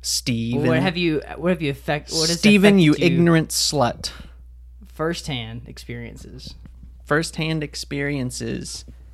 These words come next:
Speaker 2: Dating.
Speaker 1: Dating. Number one issue. Uh,
Speaker 2: That's why they make Fishbowl.
Speaker 1: Fishbowl.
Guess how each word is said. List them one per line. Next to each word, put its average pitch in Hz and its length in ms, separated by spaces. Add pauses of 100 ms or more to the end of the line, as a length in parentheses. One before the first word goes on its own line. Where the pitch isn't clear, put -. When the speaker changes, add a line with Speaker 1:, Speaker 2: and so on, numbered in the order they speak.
(320)
Speaker 2:
Dating. 120 380 (760)
Speaker 1:
Dating. 131 580 (380)
Number 127 580
one 117 600 (840)
issue. 117 720 (580)
Uh, 120 600 (200)
Speaker 2:
That's - 180
why 120 120
they 123 60
make 123 180
Fishbowl. 107 460 (1000)
Speaker 1:
Fishbowl. 131 540